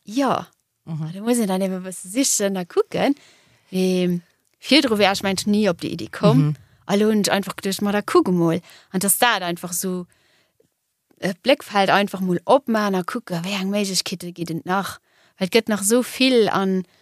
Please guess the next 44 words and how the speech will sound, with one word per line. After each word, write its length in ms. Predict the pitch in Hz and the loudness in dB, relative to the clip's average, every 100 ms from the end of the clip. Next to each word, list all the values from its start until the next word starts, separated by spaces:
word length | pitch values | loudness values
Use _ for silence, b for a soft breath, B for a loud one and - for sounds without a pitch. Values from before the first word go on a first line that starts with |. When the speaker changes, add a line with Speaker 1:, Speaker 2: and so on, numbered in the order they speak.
| _ _ _ | _ _ _
Speaker 1:
ich 100 | - | 0
meine, 320 | 233 226 214 | 2 4 2
an 80 | 196 | 2
jeder 400 | 262 277 226 208 | 4 4 2 0
Stich 300 | - 240 - | 0 -2 0
noch 140 | 208 | -2
so 180 | - 277 | 2 2
viel 200 | - 214 | 2 -2
dran, 360 | 202 226 240 220 | 2 2 4 2
an 160 | 196 | 2
einfach 320 | 190 214 190 | 2 0 -4
das, 300 | - 196 185 b b b b | -4 -2 -2 b b b b
dass 140 | - 202 | -2 -2
ich 80 | 208 | -2
gesagt, 460 | 202 220 240 220 | 2 4 4 2
auch 200 | 208 - | -2 0
wenn 160 | 214 233 | 2 2
ich 140 | 208 | 2
das 180 | - 208 | -2 -4
tun, 420 | - 247 247 226 - | -4 0 2 2 0
einfach, 600 | 196 196 - 185 180 - | -2 -2 0 0 0 -4
ähm, 380 | 175 180 175 180 _ _ _ _ _ _ _ _ - | -2 -2 -2 -4 _ _ _ _ _ _ _ _ -6
ja, 180 | 190 | 0
ob 160 | 233 233 | 0 0
ich 100 | 196 | 0
sie 100 | 190 | 0
noch 140 | 180 | 0
gucke, 320 | - 220 - 160 | -2 -6 -6 -6
was 140 | 165 | -4
ich 80 | 165 | -4
noch 160 | 160 | -4
kann 160 | - 165 | -6 -8
machen. 520 | 170 160 - 135 180 - | -8 -8 -12 -14 -16 -12
Speaker 2:
Mhm. 140 | 156 | -6
Speaker 1:
Weil 160 | - 170 | -4 -4
kann 200 | 170 180 | -8 -12
ich, 80 | 175 | -6
Mensch, 440 | 180 - - - - _ _ | -4 -4 -4 -8 -12 _ _
noch 160 | - 180 - | -6 -6 -2
dick 260 | - 208 | 0 0
viel 200 | - 220 | 0 -2
trotzdem 500 | - 214 202 - 175 | 0 0 0 -2 -4
machen 440 | 175 175 - 185 185 | -4 -6 -8 -14 -14
und, 180 | 180 | -16